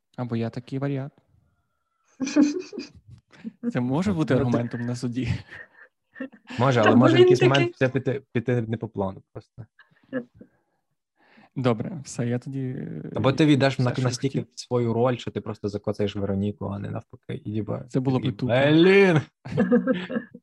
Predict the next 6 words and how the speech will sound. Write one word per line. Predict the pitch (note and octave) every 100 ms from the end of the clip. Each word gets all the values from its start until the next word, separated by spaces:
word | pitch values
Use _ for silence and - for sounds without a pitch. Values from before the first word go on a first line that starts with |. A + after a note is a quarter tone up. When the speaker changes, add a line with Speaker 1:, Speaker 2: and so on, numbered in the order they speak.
| _ _ _ _ _ _ _ _ _ - - - -
Speaker 2:
Незручно | A#3 A#3+ A3+ G#3+ - G3+
вийшло. | F#3+ F#3+ - - B3+ - - - E3
Speaker 1:
Та, | C3+
чуть-чуть | B2 - C#3
перестарався. | - B2+ - B2+ A#2+ - C3+ C#3+ _ _ - - - F#3 C#4 F#3 - - _ _ _ _ _ _ _ _ _ _ _ _ _ _ _ _ _ - - _ _ _ _
Андрій. | C#3 B2 D3 -